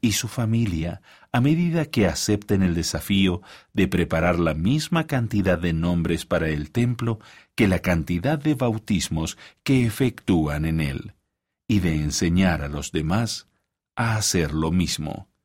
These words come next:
Si aceptan el desafío, comenzarán a fluir bendiciones para ustedes y su familia como el poder del río que mencionó Ezequiel.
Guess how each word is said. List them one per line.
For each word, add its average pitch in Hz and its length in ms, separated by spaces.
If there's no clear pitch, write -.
Si 180 200
aceptan 87 640
el 73 120
desafío, 82 640
comenzarán 123 680
a 170 80
fluir 156 400
bendiciones 147 720
para 95 260
ustedes 151 560
y 110 40
su 98 160
familia 113 560
como 80 300
el 78 120
poder 101 420
del 123 200
río 90 480
que 90 140
mencionó 80 580
Ezequiel. 78 680